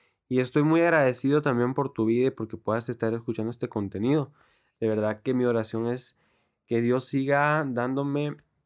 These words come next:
esa creatividad para poder seguir sacando contenido, que me siga dando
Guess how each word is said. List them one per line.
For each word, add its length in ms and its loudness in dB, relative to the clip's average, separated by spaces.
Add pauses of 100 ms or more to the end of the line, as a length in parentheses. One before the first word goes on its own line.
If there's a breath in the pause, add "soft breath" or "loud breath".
(220)
esa 260 -2
creatividad 560 0
para 200 0
poder 340 -2
seguir 320 -2
sacando 400 -4
contenido, 500 -2
que 80 -10
me 160 -6
siga 300 -2
dando 480 -2